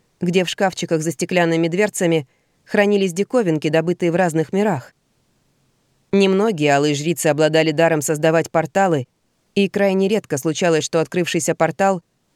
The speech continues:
отдавал своему создателю что-то ценное. На испытании Ива перенесла в свой мир птичку,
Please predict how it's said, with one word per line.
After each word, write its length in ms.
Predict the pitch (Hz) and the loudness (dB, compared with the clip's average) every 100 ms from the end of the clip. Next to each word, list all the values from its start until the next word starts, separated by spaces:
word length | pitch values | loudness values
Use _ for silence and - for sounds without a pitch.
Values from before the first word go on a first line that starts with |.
| _ | _
отдавал 500 | 190 185 170 175 190 | -2 0 0 2 0
своему 360 | 180 180 175 180 | 0 0 0 0
создателю 540 | 170 170 175 185 175 | 0 0 0 -2 -2
что-то 320 | 165 - 170 170 | -2 -2 -2 -4
ценное. 680 | - 240 160 131 120 120 _ _ _ _ _ _ _ _ _ _ _ _ | -2 0 0 -2 -6 -10 _ _ _ _ _ _ _ _ _ _ _ _
На 160 | 170 170 | 2 2
испытании 640 | - 170 196 202 165 160 | 0 -2 0 2 2 0
Ива 280 | - 185 175 | 0 -2 0
перенесла 460 | 185 180 175 190 | 0 0 0 -2
в 60 | 170 | -2
свой 220 | - 175 | -2 0
мир 180 | 190 185 | 0 -2
птичку, 580 | - 269 254 - 135 | -6 -8 -8 -6 -8